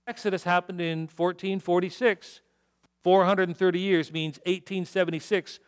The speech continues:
when they entered the land. So we have the story of Joseph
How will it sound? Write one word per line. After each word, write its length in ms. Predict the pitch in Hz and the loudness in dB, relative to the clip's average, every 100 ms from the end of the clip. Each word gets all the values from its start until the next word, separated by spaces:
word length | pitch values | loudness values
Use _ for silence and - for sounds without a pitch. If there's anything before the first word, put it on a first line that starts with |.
| _ - | _ -8
when 200 | 147 156 | -4 0
they 140 | 175 | 0
entered 460 | 220 269 175 120 104 _ - | 0 -2 -2 -4 -6 _ -6
the 100 | 131 | 0
land. 380 | 123 107 87 _ _ _ _ _ _ _ _ _ _ _ _ _ - | 0 -2 -8 _ _ _ _ _ _ _ _ _ _ _ _ _ -20
So 200 | - 190 | -2 4
we 100 | 185 | 6
have 100 | 180 | 4
the 80 | 175 | 2
story 380 | - 220 240 226 | 2 8 8 8
of 100 | 180 | 6
Joseph 560 | 185 185 - 202 - | 4 4 4 0 -2